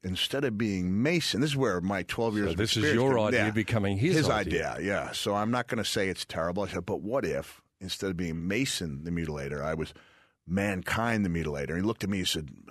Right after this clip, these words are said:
Speaker 1: "I'm not sure I understand." And I said, "Well, that way when I talk about the future of Mankind, the destruction of Mankind, we're telling you, it's got, like, multiple levels to it." He was taking notes, and he was in, and I offered suggestion after suggestion about,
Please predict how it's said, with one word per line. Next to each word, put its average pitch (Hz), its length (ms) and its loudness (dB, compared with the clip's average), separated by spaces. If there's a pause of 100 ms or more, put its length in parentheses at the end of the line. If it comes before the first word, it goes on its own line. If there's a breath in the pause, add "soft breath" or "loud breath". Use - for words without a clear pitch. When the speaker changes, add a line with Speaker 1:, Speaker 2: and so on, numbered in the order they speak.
(120)
Speaker 1:
"I'm 78 140 -2
not 78 180 0
sure 85 240 0
I 80 40 0
understand." 76 580 -2
And 58 80 -8
I 76 40 -10
said, - 220 -8 (480 loud breath)
"Well, 101 120 -2
that 123 100 2
way 110 100 0
when 101 160 0
I 90 120 -2
talk 123 400 -2
about 85 400 -2
the - 80 -8
future 107 420 0
of 85 60 -2
Mankind, 92 640 -2
the 80 40 -4
destruction - 540 -4
of 87 60 0
Mankind, 90 640 -2
we're 82 100 -2
telling 78 320 -4
you, 71 120 -8 (180)
it's 85 160 -16
got, 76 180 -6
like, 73 300 -10 (340)
multiple 85 800 -2
levels 104 500 0
to 80 140 -2
it." 60 120 -6 (480 loud breath)
He 95 80 -6
was 87 120 -2
taking 104 340 -2
notes, 110 440 0
and 90 100 0
he 92 140 0
was 87 220 -2
in, 87 280 -6 (100)
and 98 140 -6
I 117 220 0
offered 110 360 -2
suggestion 107 640 -2
after 98 300 -2
suggestion 76 560 -6
about, 76 280 -4